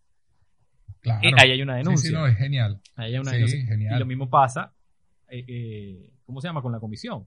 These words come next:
Speaker 2: Eh, la denuncia de cómo estos tipos ejercen, eh, la presión sobre el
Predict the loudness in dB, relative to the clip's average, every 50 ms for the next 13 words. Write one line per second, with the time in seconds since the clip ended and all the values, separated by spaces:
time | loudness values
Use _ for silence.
0 | -16 -20 -20 -20 -18 -14 -10 -8 -8 -6 -8 -8 -8 -8 -8 -8 -8 -10 -10 -10
1 | -8 -8 -10 -10 -10 -12 -12 -12 -12 -8 -6 -6 -6 -4 -6 -6 -8 -8 -10 -12
2 | -14 -16 _ _ _ _ _ _ _ _ _ _ -16 -12 -10 -8 -4 0 0 0
3 | 2 2 0 0 -2 -4 -4 -4 -6 -6 -6 -6 -6 -6 -6 -8 -10 -12 -12